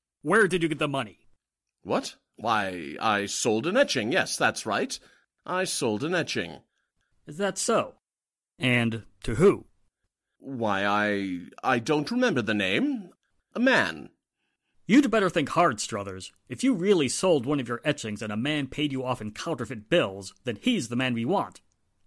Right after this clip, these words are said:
Speaker 1: Otherwise
Speaker 2: But, Inspector, I didn't know him. He
Speaker 1: All right, Struthers, stop stalling and come clean.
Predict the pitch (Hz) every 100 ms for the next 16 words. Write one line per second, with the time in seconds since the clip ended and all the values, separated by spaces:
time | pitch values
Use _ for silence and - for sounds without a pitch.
0 | _ 196 151 123 120 110 110 107 - _
1 | _ _ _ _ _ - 101 - 120 117
2 | - 285 269 131 110 110 117 156 180 190
3 | 202 240 285 196 117 101 131 156 151 -
4 | _ _ _ _ _ _ 185 127 95 95
5 | - 117 101 104 - 240 - - 190 170
6 | 151 127 143 127 - 113 92 -